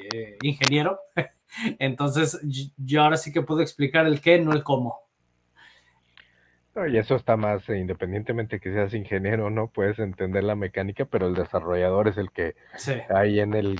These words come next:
Speaker 2: código, eh, es el que, el que le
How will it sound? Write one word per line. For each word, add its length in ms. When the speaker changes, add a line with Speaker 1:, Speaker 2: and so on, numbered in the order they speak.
Speaker 2:
código, 540
eh, 540
es 200
el 140
que, 320
el 160
que 100
le 460